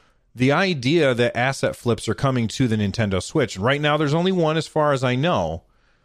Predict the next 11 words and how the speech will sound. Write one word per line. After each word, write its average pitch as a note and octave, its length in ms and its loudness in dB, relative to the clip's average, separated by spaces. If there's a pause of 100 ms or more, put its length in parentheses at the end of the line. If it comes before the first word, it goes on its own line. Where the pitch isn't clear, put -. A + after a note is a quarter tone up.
(160)
but A#2+ 140 0
the B2 120 0
idea C#3 460 2
that D#3+ 160 -2
there's C3+ 280 0
asset C3 460 -2
flips A2+ 320 -2
on A#2 160 2
the A2 60 0
Nintendo G2+ 480 -2
Switch - 520 -2